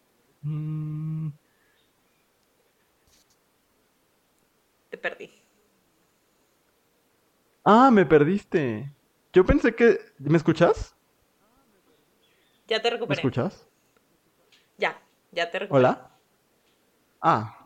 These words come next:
Speaker 2: Ya,
Speaker 1: Muy bien.
Speaker 2: ya, ya,
Speaker 1: Oigan,
Speaker 2: ya.
Speaker 1: pues si se nos fue al-, algo de esto, no sé si me vaya a percatar yo en la edición que todo esto está pasando. Si están escuchando nuestros errores técnicos, una disculpa, aquí andamos.
Speaker 2: Iris Guarín.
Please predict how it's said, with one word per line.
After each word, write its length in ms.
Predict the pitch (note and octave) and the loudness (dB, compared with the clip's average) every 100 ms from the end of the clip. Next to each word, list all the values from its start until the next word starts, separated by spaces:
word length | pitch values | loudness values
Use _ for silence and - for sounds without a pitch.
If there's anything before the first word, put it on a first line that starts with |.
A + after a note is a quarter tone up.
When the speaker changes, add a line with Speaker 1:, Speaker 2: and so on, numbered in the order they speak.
| _ _ _ | _ _ _
Speaker 2:
Ya, 140 | F#3 E3 | -4 -2
Speaker 1:
Muy 120 | A#3 | 0
bien. 180 | A#3+ D#3+ | 2 2
Speaker 2:
ya, 180 | F#3+ F#3 | 0 -6
ya, 140 | F3 | -4
Speaker 1:
Oigan, 240 | G3 A3+ A3 | -2 0 -2
Speaker 2:
ya. 60 | |
Speaker 1:
pues 100 | A3 | -4
si 100 | G#3+ | -6
se 120 | G3+ A3 | -2 -2
nos 160 | G#3+ | -2
fue 140 | A3+ A#3+ | 0 0
al-, 180 | B3+ A#3 | 0 0
algo 280 | G3+ G#3+ | 2 4
de 120 | G#3+ F#3 | 4 4
esto, 320 | - G#3 C5 _ _ _ _ - | 0 -2 -2 _ _ _ _ -6
no 120 | F#3 | 0
sé 120 | A#3 | 0
si 160 | A3+ F3+ | 2 2
me 160 | D#3 | 4
vaya 240 | D3 D3+ D#3 | 6 6 6
a 80 | |
percatar 420 | C#3 B2+ B2+ C3 C3 | 4 0 0 0 0
yo 120 | C3+ | 0
en 100 | C3+ | 0
la 60 | |
edición 420 | B2+ A#2+ A#2 B2 B2+ | 0 -2 -2 -2 -2
que 120 | A#2 | -4
todo 140 | A#2 A#2+ | -2 -2
esto 140 | A#2+ | -2
está 180 | A2+ A#2 | -8 -8
pasando. 440 | G#2+ B2+ A#2 G#2+ - - | -8 -6 -8 -8 -12 -20
Si 160 | - - | -10 -4
están 240 | D3 D#3 | 0 0
escuchando 460 | E3+ - E3 D3+ D3+ | -2 -4 -4 -4 -2
nuestros 260 | D3+ C#3+ C3 | -4 -4 -4
errores 340 | C3 B2 B2+ | -2 -4 -4
técnicos, 500 | C3+ B2+ C#3 C#3 D3 | -4 -4 -4 -6 -8
una 180 | C3+ B2 | -10 -10
disculpa, 380 | A#2 - G#2+ G2 | -10 -10 -10 -8
aquí 140 | G#2+ | -6
andamos. 400 | A2+ A2 G#2 - _ _ - | -4 -4 -6 -10 _ _ -10
Speaker 2:
Iris 180 | G3+ F#3+ | -8 -4
Guarín. 200 | F3+ | -4